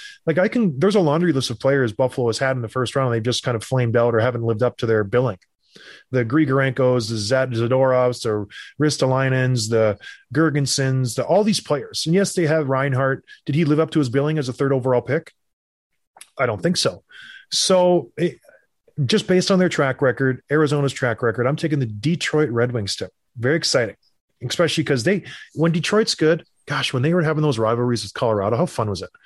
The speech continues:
Hopefully they can get back to those times because Mo Seider will stir it up. He's not, he's not one to kinda let you skate by without getting a hack on the back of your legs. Gosh, I love that kid. I love him. I'm gonna try to have dinner with him. I wanna go down and catch a Red Wings game soon.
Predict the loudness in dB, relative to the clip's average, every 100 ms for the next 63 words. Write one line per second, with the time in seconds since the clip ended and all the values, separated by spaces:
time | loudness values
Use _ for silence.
0 | -6 -2 0 2 4 2 2 0 -2 _
1 | 0 0 0 -2 -2 -2 -4 0 2 2
2 | 0 0 0 0 -2 -2 -2 -2 -4 -8
3 | _ _ -20 -20 _ _ -6 0 2 2
4 | 2 2 2 2 2 0 -2 0 -2 -4
5 | -10 -20 -4 -2 0 0 -2 -2 -4 0
6 | 0 2 0 0 -2 -6 -4 -2 -2 -2
7 | -2 0 -2 -2 0 0 0 -4 -4 -2
8 | -4 -6 -10 -10 -10 -10 -12 -14 _ -20
9 | -20 _ _ -2 0 0 -2 -6 _ 0
10 | 2 2 4 2 2 0 2 0 0 0
11 | 0 2 2 2 -2 -4 -6 -4 -2 -2
12 | -4 -6 -6 -2 -4